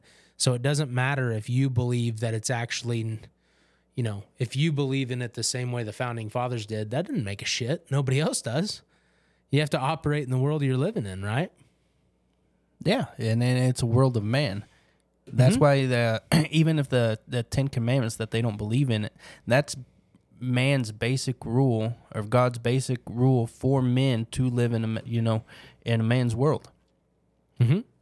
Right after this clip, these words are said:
Speaker 2: If it was okay to kill, we would kill.
Speaker 1: Yeah.
Speaker 2: You know, we would take everything we wanted.
Speaker 1: We do anyway, even, even when we know it's not okay, right? How much more so?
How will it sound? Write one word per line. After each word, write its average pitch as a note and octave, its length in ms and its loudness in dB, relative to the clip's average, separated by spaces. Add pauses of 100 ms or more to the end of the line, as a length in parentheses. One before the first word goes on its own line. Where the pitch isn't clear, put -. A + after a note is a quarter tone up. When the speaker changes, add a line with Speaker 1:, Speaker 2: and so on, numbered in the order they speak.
(280)
Speaker 2:
If G#2 140 -8
it A#2 60 0
was C3+ 140 4
okay C#3 280 2
to C#3+ 80 0
kill, D#3+ 340 0
we B2 140 2
would D3 320 2
kill. E3+ 320 0 (420)
Speaker 1:
Yeah. D#3 140 -2 (200)
Speaker 2:
You A2+ 180 0
know, A#2+ 280 2
we B2+ 120 2
would D3+ 200 0
take F3 280 2
everything B2 360 0
we G2+ 80 -4
wanted. - 400 -10
Speaker 1:
We D#3 160 4
do E3+ 240 2
anyway, C#3+ 560 -4 (200)
even, C#3 360 0
even D#3 380 2
when D#3+ 140 0
we D#3 100 0
know C3+ 280 -2
it's C#3+ 160 -4
not F#3 200 -2
okay, D#2+ 440 -8
right? A2+ 360 -2 (460)
How E3+ 260 4
much F3+ 280 -2
more D#3+ 300 0
so? G#2 440 -8